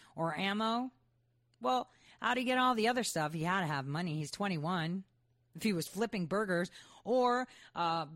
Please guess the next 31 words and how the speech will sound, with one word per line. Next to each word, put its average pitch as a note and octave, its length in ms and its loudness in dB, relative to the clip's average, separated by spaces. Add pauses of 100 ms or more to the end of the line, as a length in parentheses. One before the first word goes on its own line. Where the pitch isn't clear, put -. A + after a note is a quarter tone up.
you A3 140 -2
know, G3 140 2
on F#3 120 0
a C#3+ 60 -6
federal G3+ 500 2
work G3 240 0
study G#3 540 0
through D3 240 -6
school A#3 720 2
or D#3 380 0 (340)
lived A3+ 280 6
with G#3 160 2
mom A#3 340 6
and G#3 140 4
dad. A#3 360 8
I C4 40 6
mean, A#3 160 6
where's C4+ 220 8
mom D4+ 240 8
and C#4 120 4
dad? C4+ 520 4 (1080)
We're A#2 100 -10
hearing E3 400 -2
nothing C#3+ 420 -4
of A2+ 140 -10
it. G2+ 140 -12 (1120)
'Cause G4 160 0
President C#4+ 480 4
Trump G3 260 0
already F3+ 360 0
knows. C3 500 -6